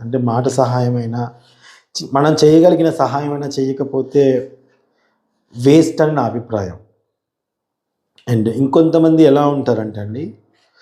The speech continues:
ఇది నేను చేస్తున్నాను అనమాట. ఇది ఎందుకు చెప్తున్నానంటే,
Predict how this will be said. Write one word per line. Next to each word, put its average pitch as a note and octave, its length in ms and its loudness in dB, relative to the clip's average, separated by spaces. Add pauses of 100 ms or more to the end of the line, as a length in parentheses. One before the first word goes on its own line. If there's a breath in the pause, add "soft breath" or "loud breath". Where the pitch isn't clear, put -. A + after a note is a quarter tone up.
(260 soft breath)
ఇది E3 180 6
నేను D#3 180 6
చేస్తున్నాను C#3+ 500 2
అనమాట. A2 360 -4
ఇది C3+ 240 -2
ఎందుకు D#3+ 220 4
చెప్తున్నానంటే, D3+ 880 -2